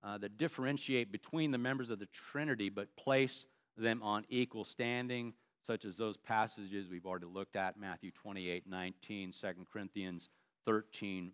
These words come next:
fourteen, all of those support the idea of oneness yet plurality. <clears throat> And then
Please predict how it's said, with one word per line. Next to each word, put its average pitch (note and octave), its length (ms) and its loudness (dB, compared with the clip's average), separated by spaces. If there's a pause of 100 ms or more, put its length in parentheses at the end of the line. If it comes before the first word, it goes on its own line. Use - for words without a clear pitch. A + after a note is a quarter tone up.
fourteen, A#2 440 -2
all A2 300 4
of A2+ 60 0
those G#2+ 340 2
support A2+ 400 -4
the A2 140 0
idea G2+ 580 4 (380)
of G2 520 8
oneness G#2+ 880 2
yet F#2+ 220 0 (160)
plurality. F2+ 640 -2 (760)
<clears throat> - 100 -6 (1120)
And G#2+ 220 -2
then C#3 400 4